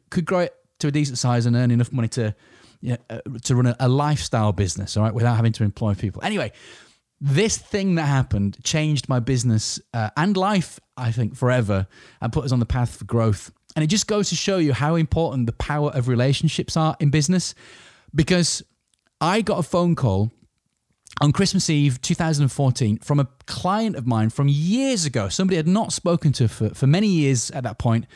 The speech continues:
and we'd done a few video bits for them in the past. And, um, anyway, this person was, uh, putting this project together,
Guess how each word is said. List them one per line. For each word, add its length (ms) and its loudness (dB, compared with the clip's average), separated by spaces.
and 140 2
we'd 100 2
done 140 2
a 40 0
few 200 0
video 320 2
bits 280 -4
for 120 -2
them 120 2
in 60 4
the 80 2
past. 400 -2
And, 320 4
um, 320 0
anyway, 240 2
this 160 0
person 560 -2
was, 480 2
uh, 220 -8
putting 160 -2
this 100 2
project 540 -2
together, 340 -2